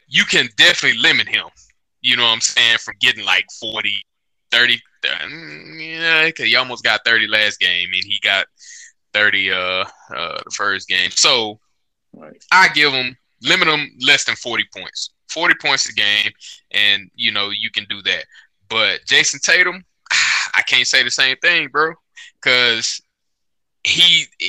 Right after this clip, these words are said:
Speaker 1: he's too inconsistent on points, and it's, it's crazy that he is because of his talent.
Speaker 2: Right.
Speaker 1: I, I don't, I don't understand it. And see, that's, that's a, that's another reason why I said the Warriors in seven, because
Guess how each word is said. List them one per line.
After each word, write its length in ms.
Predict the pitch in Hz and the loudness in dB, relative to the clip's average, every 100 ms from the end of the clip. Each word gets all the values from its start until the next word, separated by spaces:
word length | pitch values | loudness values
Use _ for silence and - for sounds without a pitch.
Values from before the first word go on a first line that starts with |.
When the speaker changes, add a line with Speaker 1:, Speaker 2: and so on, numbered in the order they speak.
| - | -10
Speaker 1:
he's 340 | - 160 160 | -2 0 0
too 240 | - 220 196 | -2 -2 -2
inconsistent 720 | 185 - 123 - 311 - 139 | -2 -4 -2 0 0 0 -2
on 80 | 123 | -4
points, 280 | - 320 311 | -2 -2 0
and 100 | 208 | 2
it's, 380 | 208 - - - - | 2 0 -6 -4 0
it's 180 | 220 | 0
crazy 520 | - - 247 381 320 254 | 0 2 4 4 2 0
that 140 | 202 185 | 2 2
he 200 | 185 - | -2 -2
is 360 | 180 294 277 196 | 2 4 2 0
because 400 | 185 - 214 170 | -6 -4 -2 -2
of 60 | |
his 240 | 156 156 - | -2 -4 -2
talent. 480 | - 285 330 107 - - - - _ | 2 2 2 -2 -8 -14 -20 -20 _
Speaker 2:
Right. 240 | - 110 104 | 0 2 2
Speaker 1:
I, 360 | 107 _ - - - | -2 _ -8 0 0
I 20 | |
don't, 180 | 202 202 | 0 0
I 100 | 175 208 | 0 0
don't 100 | - | -2
understand 600 | 190 156 - - 233 269 - | -4 0 2 4 4 4 2
it. 100 | - | 2
And 160 | 131 | 2
see, 180 | - 175 | 2 2
that's, 260 | 156 180 - | 2 2 0
that's 260 | 110 117 107 | -2 -2 -4
a, 40 | 85 | -8
that's 180 | 95 - | -8 -6
another 300 | 117 117 120 | -4 -4 -4
reason 380 | 123 135 120 104 | -4 -4 -4 -6
why 200 | 92 92 | -4 -2
I 60 | 92 | -2
said 240 | - 101 90 | -2 -4 -6
the 60 | |
Warriors 540 | 90 101 104 101 98 90 | -14 -10 -6 -4 -6 -8
in 100 | 90 | -4
seven, 400 | - 113 92 92 - - - | 0 0 0 -6 -10 -16 -8
because 840 | - 101 - 113 107 101 95 98 | -6 -4 0 2 2 2 0 -2